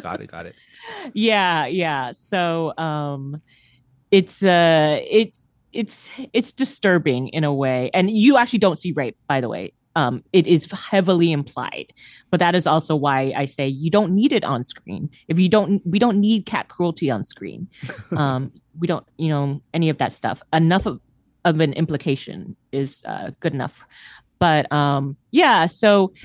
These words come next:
Speaker 2: I have to say, it's, uh, because the season w-, went through a bunch. Um, I, I liked some parts and I didn't love others, and I can see how some people would find it, like, sort of, like, disjointed. Uh, what did you think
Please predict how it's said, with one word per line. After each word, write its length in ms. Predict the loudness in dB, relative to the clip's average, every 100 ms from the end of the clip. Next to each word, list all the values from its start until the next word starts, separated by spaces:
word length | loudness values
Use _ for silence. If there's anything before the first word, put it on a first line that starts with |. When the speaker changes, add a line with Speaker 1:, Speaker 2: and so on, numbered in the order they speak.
| -10 -6
Speaker 2:
I 60 | 0
have 160 | 0 0
to 80 |
say, 520 | -2 0 2 2 -2 -6 _ _ _ _ _ _ _ _ _ -20 -20 _
it's, 340 | -4 -4 -4 2
uh, 340 | 6 6 4
because 440 | 2 -6 -2 -4 -2
the 80 |
season 480 | -4 -2 -2 0 0
w-, 220 | 0 -4 -10 _
went 260 | 0 0 2
through 140 | 0
a 40 |
bunch. 460 | 2 2 0 0 -4
Um, 460 | -2 0 0 -4 -8 -14 _ _ _ _ _ _ _ _
I, 240 | 2 2 4
I 120 | 2
liked 260 | 2 0 -2
some 260 | 0 0
parts 300 | 2 0 0
and 100 | -2
I 60 | 0
didn't 300 | 0 -4 -2
love 240 | 0 0 2
others, 480 | 0 2 -2 -4 -8 -4
and 400 | 0 2 2 -2 -2
I 80 | -2
can 140 | -2
see 180 | -6 -8 -4
how 140 | -2
some 180 | -2 -2
people 200 | -4 -6
would 140 | -6 -4
find 260 | -4 -2
it, 100 | -2 -4
like, 140 | -8 -10 _ _ _ _
sort 160 | -6 -4
of, 160 | -2
like, 180 | -4 -4
disjointed. 640 | -6 -2 2 2 2 0 0 -10 -20 -20 2
Uh, 240 | 6 6
what 160 | 6 4
did 120 | 6
you 80 | 6
think 360 | 6 2 2